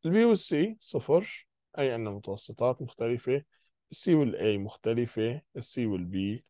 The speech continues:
مختلفة. يعني المتوسطات كلها متساوية ما عدا ال A وال B متوسط غير متساوي.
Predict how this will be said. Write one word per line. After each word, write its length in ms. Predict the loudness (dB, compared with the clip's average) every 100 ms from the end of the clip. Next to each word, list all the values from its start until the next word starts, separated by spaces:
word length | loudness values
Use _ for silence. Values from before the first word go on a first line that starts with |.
| -6
مختلفة. 640 | -6 -6 -10 -10 -10 -18 -20 _ _ -20 _ 0
يعني 260 | 2 4
المتوسطات 840 | 2 4 4 4 0 4 6 6 4
كلها 260 | 2 2
متساوية 920 | 2 0 -4 2 6 6 6 2 0 _ _ _
ما 340 | 2 4 4 4
عدا 400 | 6 10 8 6 -6
ال 160 | -6 -4 0
A 280 | 6 8 8
وال 280 | 4 2 0
B 380 | 2 2 0 -2
متوسط 680 | -2 -2 -2 -4 -4 0 0 0 -4 -8
غير 720 | -2 4 6 8 6 4 -4 _ _ _ _ _ 0
متساوي. 600 | 2 4 2 -2 -4